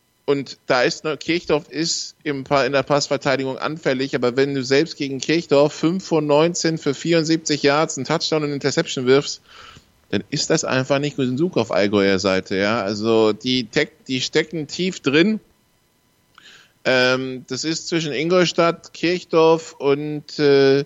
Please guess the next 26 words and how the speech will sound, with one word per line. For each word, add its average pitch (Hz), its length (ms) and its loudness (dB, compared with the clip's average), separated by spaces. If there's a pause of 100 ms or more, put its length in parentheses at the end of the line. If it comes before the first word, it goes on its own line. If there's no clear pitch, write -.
(360)
und 139 260 -4
Allgäu 156 300 4
im 151 80 0
Augenblick 147 340 -2
ein 131 80 -8
Schneckenrennen 135 680 -2
da 131 100 4
unten, 147 360 -6
wobei 131 240 0
Kirchdorf 160 580 -2
allgemein 131 560 0
den 139 160 -4
besseren 131 400 -4
Eindruck 127 380 -4
macht 131 220 -4
als 127 200 -8
Allgäu 131 340 0
und 127 100 -4
Ingolstadt. 151 640 -2 (600)
Ähm, 127 480 0 (420)
ja, 135 220 2
also 113 220 -2
wir 123 80 -6
wissen 180 420 -6 (120)
schon 160 220 -2
mal, 156 520 2